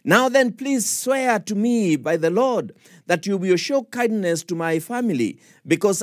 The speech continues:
I have shown kindness to you. Give me a sure sign that you will spare the lives of my father and mother, my brothers and sisters,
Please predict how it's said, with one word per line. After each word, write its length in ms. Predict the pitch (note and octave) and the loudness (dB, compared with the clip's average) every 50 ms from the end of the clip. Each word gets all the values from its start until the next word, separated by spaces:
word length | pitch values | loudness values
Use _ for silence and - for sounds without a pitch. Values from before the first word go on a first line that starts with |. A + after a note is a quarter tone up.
| - - | -8 -6
I 140 | F#3 A3+ C4 | -4 -2 -2
have 220 | C4+ A#3+ A3+ G3+ E3+ | -2 -2 -2 -4 -4
shown 320 | - - A3 G#3 G3+ E3+ | -4 -2 -2 -2 -2 -4
kindness 540 | - - C4 C4 B3 A3+ G3+ E3 D3+ C3+ - | -8 -8 -6 -4 -2 -2 0 0 -2 -2 -4
to 180 | - - C3 A#2+ | -8 -8 -6 -6
you. 240 | G#2+ G#2 G2 - - _ _ _ _ _ - - - | -4 -4 -6 -8 -12 _ _ _ _ _ -20 -12 -4
Give 140 | B2 E3 A#3+ | 0 2 2
me 160 | A#3+ A3+ A3 | 4 4 4
a 80 | G3 F3 | 2 2
sure 320 | - - - A#3+ A#3+ A3 | 0 -2 0 0 0 0
sign 560 | F3+ - - - F3+ D#3+ C#3 B2+ B2 G#2+ F2+ - _ _ _ _ - | 0 -2 -6 -8 -10 -10 -10 -8 -10 -10 -12 -14 _ _ _ _ -2
that 220 | - D#3 C#3+ C#3 | -2 -2 -2 -2
you 220 | D3 D3 F3+ A#3+ C4+ | -4 0 0 2 2
will 280 | B3 G3+ G#3 F3+ E3+ | 2 0 2 2 2
spare 320 | D#3 - - - G#3+ A3 G#3 | 0 0 -2 -2 0 0 0
the 120 | F#3+ F3+ | 0 -2
lives 340 | D#3+ F#3 G#3 G#3+ G3+ F3 G3+ | -2 -2 -2 -2 -2 -2 -4
of 160 | F3 D#3 C#3 | -6 -6 -4
my 160 | D3 C#3+ C3+ | -4 -4 -4
father 380 | B2+ A#2+ - G#3 A3 G#3+ G#3 G#3+ | -4 -4 -4 -4 -2 -2 0 0
and 200 | G3 D#3+ D3+ D#3 | 0 0 0 -2
mother, 440 | F3 G#3 G#3+ G3 D3 A#2+ B2 C#3+ - _ - - _ - | -4 -4 -4 -2 -2 -4 -4 -4 -8 _ -20 -20 _ -8
my 160 | - B2 D3 | -2 0 0
brothers 580 | D3+ A#2 G2+ D#3 F#3 G3+ F#3+ G3 G3+ G3+ G3 - | 0 0 0 0 0 2 0 0 -4 -4 -4 -6
and 220 | - - D#3+ D3 | -6 -6 -6 -6
sisters, 720 | C3+ - - - C4 B3+ G#3 - - C#3+ C#3 D3 C#3+ - | -8 -8 -10 -10 -8 -8 -8 -6 -6 -4 -4 -4 -6 -10